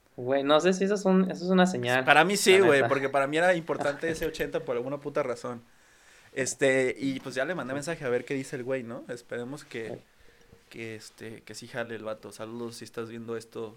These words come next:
Speaker 2: como para checar a qué mierda te estás metiendo en caso de que sí vayas a entrarle, ¿no?
Speaker 1: Ujú.
Speaker 2: Pero el caso es pinche Mario, güey. No mames, güey. Cuando más te necesitaba, güey, me dejaste abajo, cabrón.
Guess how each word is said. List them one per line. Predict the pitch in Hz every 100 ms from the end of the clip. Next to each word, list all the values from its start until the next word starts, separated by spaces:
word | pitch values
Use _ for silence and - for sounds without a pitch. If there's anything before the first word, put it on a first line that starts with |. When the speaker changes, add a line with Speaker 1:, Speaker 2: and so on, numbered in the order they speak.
| _ _ _ _
Speaker 2:
como | - 117 110
para | 107 107
checar | 113 113 113
a |
qué | 117
mierda | 117 117
te | 113
estás | - 117
metiendo | 117 117 110
en | 107
caso | 110 113
de | 110
que | 117
sí | 117 113
vayas | 107 110
a | 107
entrarle, | 113 117 107 107
¿no? | 151 196 _ _ _ - - - - 127
Speaker 1:
Ujú. | 120 113 110 - -
Speaker 2:
Pero | 143
el | 147
caso | 214 220
es | -
pinche | 226 214
Mario, | 208 214 220
güey. | 220 381 - _ _ _ _ _ _ _ _ _ 120
No |
mames, | 110 92 - - _
güey. | _ - - - - - _ _ _ -
Cuando | 117
más | 127 151
te | 214
necesitaba, | 165 139 - - 135 160
güey, | 180 247 339
me | 147
dejaste | - 120 -
abajo, | 123 120 120 117
cabrón. | 113 117